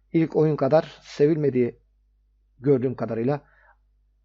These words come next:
Gerçi burada yirmi yedi bin kişi çok olumlu demiş. Ancak YouTube'da, forumlarda falan dolaştığınızda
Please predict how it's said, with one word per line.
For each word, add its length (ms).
Gerçi 260
burada 160
yirmi 240
yedi 140
bin 100
kişi 180
çok 220
olumlu 320
demiş. 220
Ancak 260
YouTube'da, 480
forumlarda 580
falan 260
dolaştığınızda 720